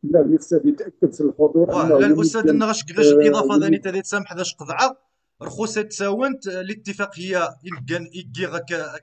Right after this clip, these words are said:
Speaker 2: ك-، كالسلطات ذا هولندا، مرمي ما لقاذي النشان الوقفة التاسن هذا نختقن الحماية. المعنى غنغذين اثنين تسعة ثين، أكن قيم من اثنين تسعة ثين، غنغذين ثلاثة تسعة ثين، أكن قيم ثلاثة تسعة ثين. يعني،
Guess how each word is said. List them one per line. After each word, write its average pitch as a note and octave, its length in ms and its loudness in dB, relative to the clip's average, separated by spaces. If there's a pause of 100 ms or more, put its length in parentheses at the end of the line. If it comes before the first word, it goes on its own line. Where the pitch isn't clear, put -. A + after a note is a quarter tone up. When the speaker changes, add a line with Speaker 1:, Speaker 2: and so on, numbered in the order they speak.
Speaker 2:
ك-، D3 360 -6
كالسلطات D3+ 560 -10 (100)
ذا C#3 420 -6
هولندا، C#3 560 -4 (420)
مرمي F3+ 360 -8
ما B3+ 460 -2 (360)
لقاذي E3+ 400 -6
النشان E3+ 340 -8
الوقفة G#3+ 540 -4 (260)
التاسن F3+ 680 -8
هذا E3+ 160 -4
نختقن E3+ 580 -10 (220)
الحماية. D#3 680 -6 (480)
المعنى E3+ 420 -6
غنغذين F3+ 400 -4
اثنين F#3 280 -8
تسعة D#3+ 320 -6
ثين، G#3+ 340 -6
أكن F3+ 240 -10
قيم F3+ 240 -12
من F3 100 -14
اثنين F#3+ 240 -6
تسعة D3 320 -8
ثين، C3+ 140 -10 (100)
غنغذين E3 460 -6
ثلاثة F3+ 240 -8
تسعة F3 340 -10
ثين، G#3 240 -8
أكن F#3 180 -12 (200)
قيم E3+ 200 -12
ثلاثة E3+ 240 -8
تسعة C#3+ 300 -10
ثين. B2 220 -14 (260)
يعني، G#3 380 -2